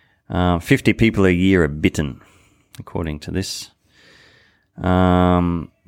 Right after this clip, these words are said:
the equally venomous Yamakagashi, the tiger keelback, is more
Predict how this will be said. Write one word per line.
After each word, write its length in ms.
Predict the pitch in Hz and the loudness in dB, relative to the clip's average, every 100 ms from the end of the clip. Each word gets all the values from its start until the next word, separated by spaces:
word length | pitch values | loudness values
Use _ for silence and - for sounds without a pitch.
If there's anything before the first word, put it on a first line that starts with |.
| - _ _ _ - | -20 _ _ _ -8
the 300 | 92 90 90 | 0 2 2
equally 460 | 107 101 104 101 98 | 2 2 2 4 4
venomous 720 | 92 95 101 101 98 90 - | 2 2 4 4 2 0 -4
Yamakagashi, 1160 | 85 98 98 92 - 92 85 92 - 104 101 92 - - _ | 0 2 2 0 0 -2 2 0 2 0 0 -4 -16 -20 _
the 380 | - 80 73 73 73 _ | -10 -6 -4 -6 -12 _
tiger 340 | - 90 85 80 | -2 2 2 -2
keelback, 600 | - 92 87 87 85 - | -2 2 4 4 2 0
is 160 | 80 | -4
more 460 | 85 82 80 78 76 | -2 -4 -4 -6 -8